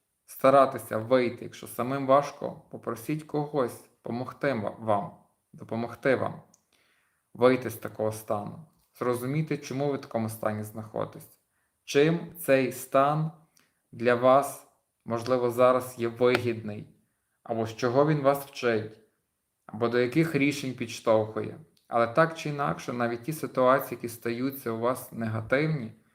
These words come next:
можливо, якісь втрати в тому числі. Ну, в цьому теж десь є якийсь промисел вищих сил.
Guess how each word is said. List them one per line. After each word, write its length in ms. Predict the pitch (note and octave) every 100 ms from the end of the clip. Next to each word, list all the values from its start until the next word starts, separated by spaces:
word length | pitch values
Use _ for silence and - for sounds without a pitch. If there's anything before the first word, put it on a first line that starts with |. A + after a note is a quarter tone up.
| _ _
можливо, 320 | - G#2+ B2 D3
якісь 300 | D3+ C#3+ -
втрати 380 | B2 B2+ B2+
в 80 | A2
тому 280 | - A2 G#2+
числі. 420 | A2 - A#2 G#2+ - _ _ _ _ _ _ _ _ _ _ _ _ _ _ _ _ _ -
Ну, 100 | B2+
в 60 |
цьому 320 | A#2+ D#3+ D#3+ D3+
теж 280 | D#3 D#3
десь 280 | C3 A#2+ A#2+
є 60 | C3
якийсь 240 | B2 A#2
промисел 460 | - C#3 C3+ - A2+
вищих 420 | A2+ A#2 A2+ A2+
сил. 300 | - A2 A2